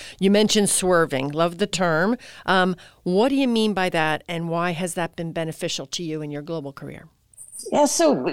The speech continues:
Speaker 2: you know, a lot of people do like to follow sort of a straight path in their career, start in one area and continue in it. And I've always been of the view that when a new opportunity comes along, I just say yes,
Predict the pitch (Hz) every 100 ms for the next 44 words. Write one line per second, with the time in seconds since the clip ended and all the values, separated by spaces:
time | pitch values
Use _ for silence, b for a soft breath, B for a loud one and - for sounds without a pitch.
0 | - 113 120 185 277 302 294 - 285 277
1 | 294 339 339 - - 254 240 226 214 214
2 | 202 - 196 190 190 190 180 175 180 -
3 | - 170 - - 156 165 - 156 139 -
4 | - 156 156 151 160 - - 160 - 160
5 | 151 156 147 131 156 156 160 147 160 151
6 | 165 160 - 180 202 202 226 127 - 202
7 | 196 - 220 339 466 381 294 - 226 214
8 | 196 202 185 180 202 196 170 156 - _
9 | _ _ _ - 214 196 180 185 208 262
10 | 247 247 254 240 226 233 - 220 202 175
11 | 175 180 190 196 - _ _ - 226 320
12 | - - 165 147 131 104 - - -